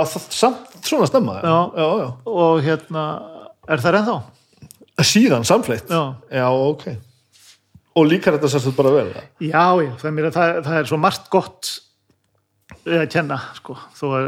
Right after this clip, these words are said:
Speaker 2: sé margt líka, maður getur orðið þreyttur inn á milli. En svo bara líður tíminn og það einhvern veginn tekur ekki <laughs> að vera breytt úr þessu.
Speaker 1: Hvað ertu að kenna? Hvað, þú veist, hvað er
Speaker 2: Íþróttir og sund.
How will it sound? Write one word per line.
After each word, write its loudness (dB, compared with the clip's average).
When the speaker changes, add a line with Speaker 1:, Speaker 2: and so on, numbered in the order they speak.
Speaker 2:
sé -6
margt -6
líka, -4
maður -8
getur -2
orðið -2
þreyttur -4
inn -8
á -8
milli. -8
En -4
svo -8
bara -4
líður 0
tíminn -4
og -4
það -8
einhvern -12
veginn -12
tekur -2
ekki -4
<laughs> 0
að -4
vera 0
breytt 2
úr -8
þessu. -8
Speaker 1:
Hvað 6
ertu -4
að -8
kenna? -4
Hvað, -2
þú 0
veist, -14
hvað 6
er -4
Speaker 2:
Íþróttir -2
og -4
sund. -10